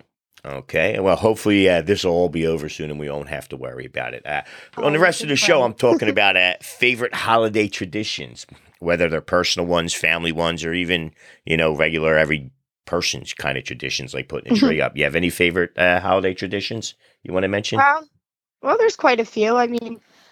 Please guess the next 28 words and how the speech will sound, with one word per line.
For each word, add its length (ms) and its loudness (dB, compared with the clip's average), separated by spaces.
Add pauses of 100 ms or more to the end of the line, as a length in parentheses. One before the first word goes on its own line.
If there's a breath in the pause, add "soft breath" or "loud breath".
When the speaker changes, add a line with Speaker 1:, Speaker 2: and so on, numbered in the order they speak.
(240 soft breath)
Speaker 2:
we 120 0
do 140 0
the 80 2
seven 340 0
fishes 380 0
in 80 0
my 160 2
family, 680 2
and 240 -4 (160)
I've 140 2
Speaker 1:
Me 60 0
Speaker 2:
always 180 4
loved 140 4
Speaker 1:
too. 80 4
Speaker 2:
doing 280 0
that. 280 2 (160)
Speaker 1:
<laughs> 180 -20
Speaker 2:
My, 320 4
uh, 360 2 (140)
great-grandma 760 2 (240)
used 220 -10
to 80 -12
do 220 2
it, 220 6
and 160 -4
then 220 -2
when 140 -8
she 500 -2